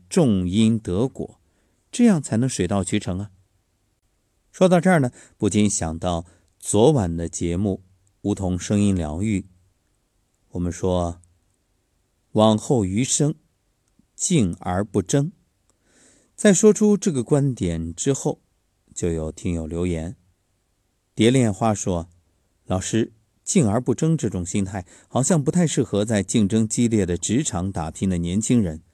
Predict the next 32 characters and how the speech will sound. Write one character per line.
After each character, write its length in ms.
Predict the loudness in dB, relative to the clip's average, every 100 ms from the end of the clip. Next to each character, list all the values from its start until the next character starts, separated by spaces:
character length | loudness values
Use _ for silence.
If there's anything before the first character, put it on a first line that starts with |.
| _ _ _ _ 0
为 120 | 2
了 120 | 2
生 180 | 0 0
活 160 | 0 0
更 180 | 0
好， 240 | -2 -6 -14 -16 _ _
只 300 | -6 -2 -2
能 260 | -2 -4 -4
逼 280 | 0 0
自 180 | 0 -4
己 160 | -4 -8
争。” 300 | -2 -2 -2 _ _ _ _ _ _ _ _ _ _
那 80 | 0
么 100 | 2
对 180 | 6 4
此 240 | 4 -2
呢， 280 | -2 -4 -6 _ _
我 640 | -6 -4 -2 -4 -6 -8 -12 _
回 260 | -6 -4 -2
复 160 | -2
道： 240 | -2 -6 -8 _ _ _ _ _ _ _
“上 400 | 0 4 6 4
善 240 | 2 0
若 220 | 2 0
水， 260 | -2 -6 -10 _
水 340 | -6 -2 -2
利 200 | 0 0
万 280 | 0 -2 -4
物 120 | -6
而 160 | -6 -8
不 120 | -8
争， 300 | -6 -6 -6